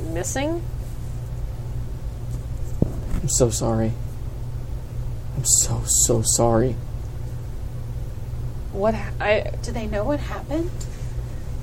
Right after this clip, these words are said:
Speaker 1: The, they, they, they aren't really sh-, sure what it was, and that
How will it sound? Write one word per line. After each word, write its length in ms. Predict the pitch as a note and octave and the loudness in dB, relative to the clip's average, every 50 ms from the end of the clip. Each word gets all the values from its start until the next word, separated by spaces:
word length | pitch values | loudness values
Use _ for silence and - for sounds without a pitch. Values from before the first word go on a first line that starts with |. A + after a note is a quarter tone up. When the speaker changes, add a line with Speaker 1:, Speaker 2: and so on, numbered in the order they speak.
| - - - - - - - - - - - - - - - - - - - - - - - A#2+ A#2+ - - | 2 2 2 2 2 0 0 -2 -2 -2 -2 -2 -2 -4 -4 -4 -4 -4 -6 -6 -6 -6 -4 -4 -4 -2 4
Speaker 1:
The, 440 | G#3 A3 A3 G#3+ G3+ F3 - - - - - - - - - - - - - - - - - - - - - - - - - - - - - - - - - - - - - - - - - | 8 10 12 12 12 10 6 2 0 -2 -2 -2 -2 -4 -4 -4 -4 -4 -4 -4 -4 -4 -4 -4 -4 -4 -4 -4 -2 -2 -2 -4 -2 -2 -2 -2 -2 -4 -4 -4 -4 -4 -4 -4 -4 -2 4
they, 240 | - A#3 A#3 G#3+ E3+ | 8 8 8 8 8
they, 220 | F#3+ G#3 A3 A3+ | 6 8 8 8
they 200 | A3 G#3 A3 A3 | 8 6 8 8
aren't 220 | A3 A#3 A#3+ A3+ A3+ | 8 8 8 6 4
really 560 | A#3 A#3+ A#3 A#3 A#3 A#3 A3+ G#3+ G#3 G3+ G3+ | 6 8 10 10 10 10 8 6 4 2 2
sh-, 300 | G3 - - - - - - - | 0 0 -2 -2 -2 -2 -2 -2
sure 680 | - - - - - A3 A3+ A3+ A3 G#3 G3 F#3+ F#3 F3 | -2 -2 -2 0 4 6 8 8 10 10 10 8 6 4
what 320 | D#3 F#3 F3+ F#3+ F#3 F3+ F3+ E3 | 2 2 4 4 4 4 2 0
it 140 | - - E3+ | 0 -2 0
was, 800 | - G3 G#3+ A3 A3 G#3+ G3+ G3+ F#3+ F#3+ F#3 F3+ - - - - - - - | 4 8 10 12 12 12 12 12 10 8 6 6 2 0 -2 -4 -4 -4 -2
and 500 | F#3+ F3+ F3+ F3 F3 E3+ E3+ E3 E3+ E3 - - - - - - - - - - - | -2 0 0 0 0 0 0 -2 -4 -4 -4 -4 -4 -4 -4 -4 -4 -4 -2 2 4
that 580 | G3+ G3 F#3 F3+ F3 F3 F3 E3+ D#3+ - - | 6 6 6 6 6 6 4 4 2 0 -2